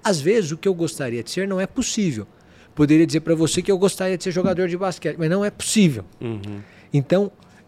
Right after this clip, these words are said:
Speaker 1: é, Santo Agostinho vai dizer no, no livro sobre a vida feliz que se-, para ser feliz é preciso ter uma sabedoria que signifique desejar o que é possível.
Speaker 2: Uhum.
Speaker 1: Porque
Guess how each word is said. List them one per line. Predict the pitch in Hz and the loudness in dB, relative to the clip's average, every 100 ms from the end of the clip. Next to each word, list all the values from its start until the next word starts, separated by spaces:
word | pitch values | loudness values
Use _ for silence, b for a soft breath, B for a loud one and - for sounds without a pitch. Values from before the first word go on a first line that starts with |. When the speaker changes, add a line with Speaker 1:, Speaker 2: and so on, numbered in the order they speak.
| - | 0
Speaker 1:
é, | 135 | 2
Santo | - 160 170 | 2 0 2
Agostinho | 143 120 - 135 | 0 -2 -4 -2
vai | 123 | -2
dizer | 107 117 131 | -2 -4 -4
no, | 110 110 | -6 -6
no | 117 | -4
livro | 113 - | -4 -6
sobre | - 120 117 | -8 -6 -4
a | |
vida | 107 107 | -6 -8
feliz | - 104 143 185 - b b b b b | -10 -6 -2 -2 -4 b b b b b
que | - 165 156 - - _ - | -2 0 0 -4 -20 _ -12
se-, | - - 208 208 165 175 _ | -4 -2 2 2 0 -14 _
para | 190 233 | 2 2
ser | - 180 | 2 0
feliz | 127 143 170 196 - | 0 -2 0 -4 -6
é | 175 | -4
preciso | 185 165 190 202 | -2 -2 -4 -2
ter | 185 165 | 0 0
uma | 147 | -2
sabedoria | 131 135 127 117 113 143 208 151 - B - | -6 -8 -8 -4 -4 0 0 -2 -4 B -8
que | - | -4
signifique | 190 180 165 - 127 - 139 | 0 0 0 -2 -6 -6 -10
desejar | 117 165 240 190 131 151 202 214 196 | 0 2 4 2 2 0 -2 -2 -4
o | |
que | - 180 | -2 -2
é | |
possível. | 170 254 - 262 208 123 87 B B | 0 -2 0 0 0 -2 -6 B B
Speaker 2:
Uhum. | 120 | -4
Speaker 1:
Porque | 110 156 - 170 | 0 0 4 2